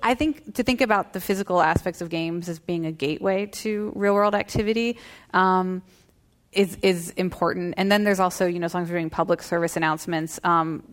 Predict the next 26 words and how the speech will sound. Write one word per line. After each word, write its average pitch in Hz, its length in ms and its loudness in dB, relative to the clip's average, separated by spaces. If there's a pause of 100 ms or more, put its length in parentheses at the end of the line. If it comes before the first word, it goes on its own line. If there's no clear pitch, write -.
(180)
a - 60 2
lot 190 300 4
of 190 80 -2
folks - 320 -2
in 185 60 -4
the 175 40 -4
game 165 160 -2
industry 165 420 -4
are 170 60 -2
just 170 220 -6
reminding 170 400 -2
gamers 165 440 -2
to - 60 -6
stand 170 380 0
up 170 200 0
for 180 80 -4
the 170 80 -6
last 165 240 0
ten 170 200 -6
minutes 175 340 -6
of 170 80 -6
any 170 160 -2
game 165 220 -4
that 165 100 -4
they're 170 140 0
playing. 196 340 -2